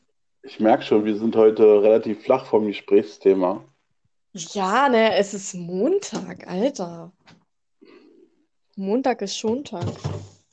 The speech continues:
Speaker 1: Mhm. Oh, siehst du, weißt du
Speaker 2: Ja.
Speaker 1: was? Das werde ich nachher auf jeden Fall hören, das Lied.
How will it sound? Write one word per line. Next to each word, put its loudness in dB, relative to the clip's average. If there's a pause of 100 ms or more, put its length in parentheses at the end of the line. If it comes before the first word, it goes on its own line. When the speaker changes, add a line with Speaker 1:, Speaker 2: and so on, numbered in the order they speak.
(1700)
Speaker 1:
Mhm. -8 (1500)
Oh, 4
siehst -8
du, 2
weißt -2
du 0
Speaker 2:
Ja. 2
Speaker 1:
was? 2
Das -18
werde 4
ich -6
nachher 2
auf 2
jeden 0
Fall 0
hören, -2
das -6
Lied. -14